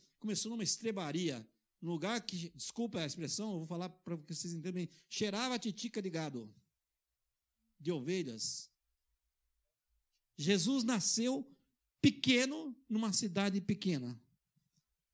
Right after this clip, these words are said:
Passados mais trinta anos, quando Jesus foi começar o trabalho dele, o ministério dele, todo mundo pensava, "Não, você tem que ir pra Jerusalém, você tem que ir pra Roma."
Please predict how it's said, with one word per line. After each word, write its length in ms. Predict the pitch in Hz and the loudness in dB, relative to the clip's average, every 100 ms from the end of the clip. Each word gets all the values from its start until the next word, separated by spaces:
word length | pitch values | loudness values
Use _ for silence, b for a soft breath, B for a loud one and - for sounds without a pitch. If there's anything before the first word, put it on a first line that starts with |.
| _ _ _ _ _ _ _ _ | _ _ _ _ _ _ _ _
Passados 440 | 247 214 302 269 269 | 4 6 6 4 4
mais 200 | 269 - | 4 4
trinta 280 | 302 302 | 2 4
anos, 260 | 277 277 233 | 4 4 2
quando 160 | 285 277 | 2 2
Jesus 300 | 262 269 226 | 2 2 0
foi 160 | 294 | -2
começar 1000 | - 302 294 214 - - 311 311 170 131 _ _ _ _ _ _ _ _ _ _ _ | -2 0 2 4 4 6 6 6 2 -4 _ _ _ _ _ _ _ _ _ _ _
o 80 | - | -14
trabalho 540 | 160 196 185 196 220 175 | -8 -4 -2 2 2 2
dele, 440 | 185 247 202 165 | 2 2 2 0
o 100 | 202 | -2
ministério 480 | 214 226 - 226 190 | 2 2 2 2 0
dele, 420 | 220 302 220 135 - _ _ _ _ _ _ _ _ _ _ _ _ | 4 4 4 -2 -10 _ _ _ _ _ _ _ _ _ _ _ _
todo 160 | - 294 | -4 0
mundo 220 | 302 311 | 2 0
pensava, 520 | 294 269 - 285 254 226 | 2 2 2 2 2 2
"Não, 200 | 269 214 | 4 2
você 100 | 226 | 2
tem 200 | 247 247 | 0 -2
que 240 | 269 277 | 2 2
ir 40 | |
pra 520 | 294 311 339 349 320 262 | 2 2 2 2 0 2
Jerusalém, 640 | 226 226 185 156 262 294 | 2 4 2 4 6 6
você 200 | 202 190 | 6 2
tem 120 | 226 | 0
que 160 | 202 277 | 0 -2
ir 40 | |
pra 240 | - 320 254 | 0 2 6
Roma." 680 | 160 269 311 254 165 143 | 10 12 12 8 2 -6